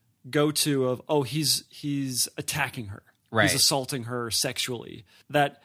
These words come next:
Speaker 1: you could explore this more interesting kind of assault on her emotions, I guess you could say, or her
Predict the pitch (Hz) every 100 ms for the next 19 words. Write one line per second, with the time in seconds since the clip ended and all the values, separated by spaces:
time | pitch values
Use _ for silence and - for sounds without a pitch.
0 | _ 147 160 165 - - - 175 185 165
1 | 147 143 156 165 - 165 175 175 - 147
2 | 135 127 131 131 127 120 113 - 131 -
3 | 139 117 120 - - 123 113 123 120 139
4 | 147 120 110 - 123 120 110 113 - 120
5 | 117 - 113 110 117 _ _ _ 156 143
6 | 127 139 127 120